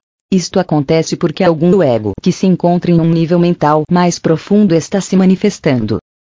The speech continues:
E, por mais que tentemos impedir, aquela musiqueta continua ali, se repetindo incansavelmente minuto após minuto.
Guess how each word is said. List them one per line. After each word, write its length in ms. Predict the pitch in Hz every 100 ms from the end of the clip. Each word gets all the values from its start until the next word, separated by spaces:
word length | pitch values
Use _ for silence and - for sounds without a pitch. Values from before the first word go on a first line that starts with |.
| _
E, 160 | 185 190 -
por 120 | 208
mais 380 | 180 170 175 170
que 100 | -
tentemos 520 | 190 151 139 156 156
impedir, 500 | 160 151 156 139 117 107
aquela 380 | - 175 202 165
musiqueta 640 | 156 147 147 - 165 160 190
continua 600 | 180 160 180 175 214 214
ali, 200 | 160 127 -
se 160 | - 190
repetindo 640 | 165 180 160 - 190 196
incansavelmente 1000 | 220 202 202 185 165 165 170 151 151 180
minuto 420 | 180 170 196 196
após 380 | 156 - 151 151
minuto. 460 | 202 180 160 -